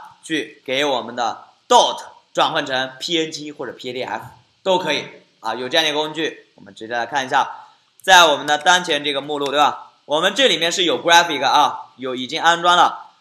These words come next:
那我们现在进入，先进入这个我们的 work，那M Ltest，这里面呢有一个 tree 点 dot 吧，我现在就要对它进行转换。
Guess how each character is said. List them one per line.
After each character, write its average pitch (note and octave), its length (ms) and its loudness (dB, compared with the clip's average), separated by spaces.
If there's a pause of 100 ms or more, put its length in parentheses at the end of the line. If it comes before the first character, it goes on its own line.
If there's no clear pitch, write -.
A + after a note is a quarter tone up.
(160)
那 B2+ 180 -4
我 B2 80 -4
们 A#2 120 -10
现 D3 220 -8
在 C3+ 200 2
进 C#3 340 -10
入， B2+ 320 -8
先 C#3+ 340 -10
进 C#3 140 -12
入 A#2 160 -10
这 A2 160 -10
个 G2 300 -12
我 F#2+ 60 -20
们 G2 120 -20
的 A2 260 -10 (1400)
work， C#3+ 460 -2 (140)
那 G#2 120 -10
M A#2+ 300 -10
Ltest， B2+ 540 -4 (840)
这 A#3+ 140 6
里 G#3 120 6
面 G3 100 4
呢 F#3 140 6
有 E3 100 4
一 D#3+ 80 0
个 E3 340 4
tree F#3+ 160 -2
点 D3+ 160 0
dot D3+ 220 2
吧， A2 480 -6
我 A#2 140 -8
现 D3 140 -8
在 C#3 100 -4
就 C3 120 -6
要 B2+ 80 0
对 C3 220 -8
它 C3 180 -2
进 B2+ 140 -12
行 A#2 100 -16
转 G2+ 160 -12
换。 G#2+ 200 -10